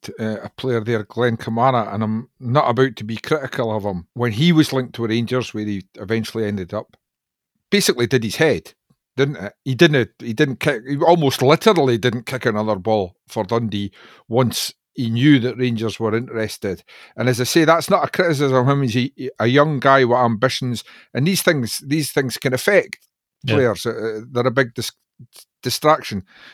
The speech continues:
Speaker 1: Ewan had said that, uh, Fuchs looked very focused on Saturday. That has to be the hope, or you get rid of him in January and find a replacement.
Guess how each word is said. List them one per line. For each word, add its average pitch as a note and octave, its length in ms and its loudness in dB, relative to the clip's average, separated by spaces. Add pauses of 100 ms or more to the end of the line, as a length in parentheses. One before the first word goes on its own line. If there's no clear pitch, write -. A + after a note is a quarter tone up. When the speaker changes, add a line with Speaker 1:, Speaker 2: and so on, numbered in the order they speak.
(160)
Speaker 1:
Ewan C#3+ 280 6
had B2+ 140 0
said B2+ 360 2
that, A#2+ 200 0
uh, A#2 200 0
Fuchs - 380 -6
looked A#2+ 180 -8
very C3 260 4
focused B2+ 440 -6
on G#2+ 120 -4
Saturday. A#2+ 540 -2 (360)
That C#3 180 2
has C3+ 160 2
to C3 80 -6
be A#2+ 120 -4
the G#2+ 100 -4
hope, C3+ 320 -4 (440)
or B2 420 6
you G#2 140 -10
get A#2+ 160 -2
rid A2+ 120 -4
of A2+ 80 -2
him A2 140 -4
in G#2+ 80 -6
January A#2+ 460 0
and G2 120 -8
find G#2 260 -6
a G#2 40 -6
replacement. G#2+ 540 -8